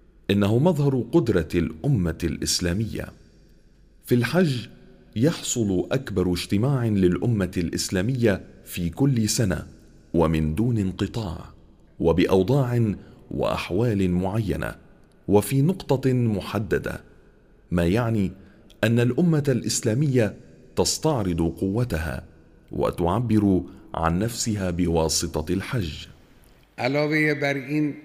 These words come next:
Speaker 2: که جنبهٔ خارجی قضیه است،
Speaker 1: إضافة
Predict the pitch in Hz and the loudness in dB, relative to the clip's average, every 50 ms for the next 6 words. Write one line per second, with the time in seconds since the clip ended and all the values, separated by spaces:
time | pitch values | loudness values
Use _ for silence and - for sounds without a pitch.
0 | - - - - - 117 110 110 120 113 113 113 107 113 113 113 110 110 107 107 | -20 -20 -20 -12 -12 -10 -8 -8 -6 -6 -6 -6 -6 -6 -4 -4 -4 -6 -6 -8
1 | - - - - - - - 104 104 104 107 107 107 101 107 135 151 147 135 127 | -12 -16 -20 -20 -20 -14 -10 -8 -8 -6 -6 -6 -8 -8 -6 -4 -4 -2 -2 -4
2 | 107 117 110 101 101 104 107 107 113 123 135 143 143 143 - - - - - - | -4 -6 -8 -8 -8 -10 -10 -6 -4 -2 -2 -2 -2 -4 -6 -10 -14 -18 -20 -20
3 | - - _ - - _ - 139 135 143 175 180 170 - 147 139 143 135 | -20 -20 _ -20 -2 _ 6 6 6 6 4 2 2 0 -2 0 0 0